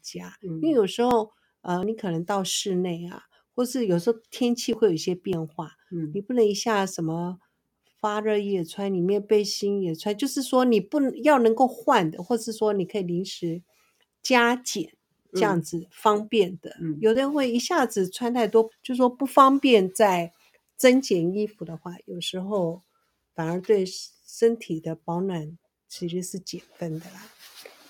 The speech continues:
Speaker 2: 你知道我今天怎么穿吗？
Speaker 1: 嗯。
Speaker 2: 我里面是穿羊毛内衣。
Speaker 1: 嗯，这个温度是很，是需-，已经需要了。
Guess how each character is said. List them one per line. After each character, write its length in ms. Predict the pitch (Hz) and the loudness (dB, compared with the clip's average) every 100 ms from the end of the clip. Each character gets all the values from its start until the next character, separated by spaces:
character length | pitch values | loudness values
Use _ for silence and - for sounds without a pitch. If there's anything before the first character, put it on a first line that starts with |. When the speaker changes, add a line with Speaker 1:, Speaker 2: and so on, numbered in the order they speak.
| - - _ _ - | -20 -20 _ _ -8
Speaker 2:
你 100 | 170 | -4
知 80 | 220 | -2
道 80 | |
我 80 | 196 | -2
今 160 | 165 220 | 2 2
天 100 | 220 | 2
怎 100 | 143 | -2
么 100 | 101 | -12
穿 300 | - 151 151 | -10 -8 -4
吗？ 300 | 151 131 117 139 | -4 -6 -10 -2
Speaker 1:
嗯。 300 | 214 175 147 _ | 2 2 -2 _
Speaker 2:
我 120 | 190 | -2
里 140 | 226 180 | 0 2
面 220 | 202 202 | 0 0
是 160 | 196 180 | -4 -6
穿 440 | 190 180 175 175 | -6 -4 -4 -4
羊 140 | 147 151 | -4 -4
毛 220 | 147 147 | -6 -6
内 240 | 160 151 | -6 -6
衣。 460 | 139 143 135 139 143 - | -6 -10 -12 -14 -14 -4
Speaker 1:
嗯， 640 | 254 277 233 175 156 165 - | -2 0 0 -2 -4 -8 -6
这 120 | - | 0
个 60 | 233 | 6
温 220 | 214 208 | 6 6
度 200 | 208 180 | 2 -2
是 320 | 165 - 165 | -2 -6 -6
很， 320 | 156 160 175 185 _ | -6 -12 -14 -18 _
是 220 | - - 170 | -12 -8 -8
需-， 320 | - - 170 | -8 -6 -6
已 140 | 185 | -6
经 180 | 165 202 | -4 -4
需 240 | 196 - 180 | -4 -6 -4
要 240 | 175 160 | -4 -6
了。 140 | 170 | -10